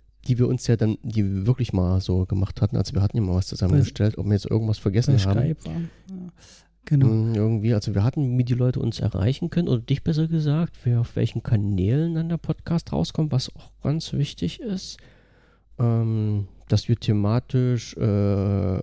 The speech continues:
Speaker 1: ohne Thema unterwegs sind, ja. Ach so, äh, Zeit hat's dir, glaub ich, schon gesagt, immer, immer so in, in den Dreh halbe bis eine Stunde. So
Speaker 2: Ja,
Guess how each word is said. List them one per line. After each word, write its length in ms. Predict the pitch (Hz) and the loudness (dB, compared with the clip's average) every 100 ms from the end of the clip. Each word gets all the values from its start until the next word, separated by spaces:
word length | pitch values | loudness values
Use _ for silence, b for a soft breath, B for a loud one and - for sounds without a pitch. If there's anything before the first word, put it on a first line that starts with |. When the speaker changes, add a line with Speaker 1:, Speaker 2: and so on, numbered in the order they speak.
| - | -4
Speaker 1:
ohne 240 | 120 156 185 | 0 0 -2
Thema 360 | - 175 170 | -2 0 2
unterwegs 580 | 165 160 151 143 165 - | 2 2 2 0 -2 -2
sind, 480 | 165 165 170 170 - - | 0 0 0 -4 -8 -4
ja. 480 | 101 95 131 190 185 B B B B - | 0 2 2 0 -2 B B B B -2
Ach 140 | 113 | 0
so, 260 | - 202 - b - | 2 0 0 b -4
äh, 280 | 127 120 113 | 0 0 -2
Zeit 320 | - 160 - | -2 -2 -2
hat's 160 | - | -4
dir, 80 | - | -4
glaub 220 | 160 156 | -2 -2
ich, 60 | 180 | 0
schon 160 | 185 180 | 0 0
gesagt, 340 | 165 180 156 - | 0 0 -2 0
immer, 160 | 151 - | 0 2
immer 200 | 160 165 | 0 0
so 300 | 147 147 - - - - - | 0 -2 -4 -14 -20 -20 -2
in, 120 | 139 | 0
in 120 | 135 139 | 2 0
den 140 | 143 | 0
Dreh 300 | - 147 160 | 0 0 2
halbe 320 | 139 147 165 | 2 2 2
bis 140 | 151 - | 0 -2
eine 240 | 120 143 | 0 0
Stunde. 420 | 131 131 190 254 330 b b b b - - _ - | 2 0 0 0 -4 b b b b -20 -20 _ -6
So 140 | 156 | 4
Speaker 2:
Ja, 460 | 135 127 127 160 | 6 6 6 6